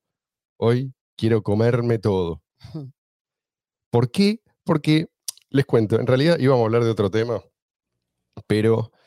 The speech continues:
Speaker 2: Iba a haber noticia, iba a hablar de otro tema, pero lo tuvimos que hacer un
Speaker 1: pivotamos a último momento. Ayer
Speaker 2: golpe de
Speaker 1: mismo,
Speaker 2: timón,
Speaker 1: ¿qué es lo que
Speaker 2: ciento ochenta
Speaker 1: pasó?
Speaker 2: grados.
Speaker 1: <laughs> ¿Qué es lo que pasó?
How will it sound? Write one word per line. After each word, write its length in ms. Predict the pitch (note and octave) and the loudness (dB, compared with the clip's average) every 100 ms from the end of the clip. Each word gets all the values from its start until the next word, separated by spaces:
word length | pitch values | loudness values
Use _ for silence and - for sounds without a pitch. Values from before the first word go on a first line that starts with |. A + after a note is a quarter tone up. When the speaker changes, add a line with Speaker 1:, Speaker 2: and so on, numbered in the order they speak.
| _ - - | _ -20 -14
Speaker 2:
Iba 140 | F3+ F3+ | -8 -6
a 120 | F3+ | -4
haber 120 | F3+ | -4
noticia, 480 | D#3+ D3+ G3 G#3 G3+ | -6 -8 -8 -6 -4
iba 100 | F3+ | -2
a 40 | E3+ | 0
hablar 220 | E3+ F3 | 0 0
de 60 | E3+ | 0
otro 180 | F3 | -2
tema, 240 | E3+ G3 G#3 | -2 -2 -2
pero 220 | E3 D3+ | -4 -4
lo 100 | C#3 | -6
tuvimos 260 | E3 F3 F3 | -4 -4 -2
que 60 | |
hacer 220 | D3+ F3+ F3 | -4 -4 -4
un 300 | E3 D#3+ D3+ | -4 -4 2
Speaker 1:
pivotamos 720 | B2+ C3 B2+ E3+ E3+ E3 C#3 | 4 6 6 4 4 4 2
a 120 | - | 2
último 320 | B2+ D#3+ C#3+ C3 | 4 4 4 4
momento. 380 | B2+ A#2+ G#2 | 4 2 2
Ayer 300 | - G#2 G#3 | 0 0 2
Speaker 2:
golpe 160 | G3 F3 | 2 2
de 60 | G#3 | 2
Speaker 1:
mismo, 160 | C3 | 2
Speaker 2:
timón, 500 | F#3+ G3 A3+ A3+ B3+ | 2 2 2 0 -2
Speaker 1:
¿qué 120 | C4 | 0
es 40 | E3+ | 2
lo 80 | C#3+ | 2
que 60 | A3 | 0
Speaker 2:
ciento 120 | G#3 | 0
ochenta 200 | G#3 G3 | -2 0
Speaker 1:
pasó? 100 | F#3 | 2
Speaker 2:
grados. 540 | F3 G3+ B3 C#4 - - | 4 2 2 -2 -6 -12
Speaker 1:
<laughs> 200 | - - | -12 -4
¿Qué 40 | |
es 80 | E3 | 0
lo 80 | D#3 | 2
que 80 | C3 | 2
pasó? 300 | A2+ G#2 | 0 0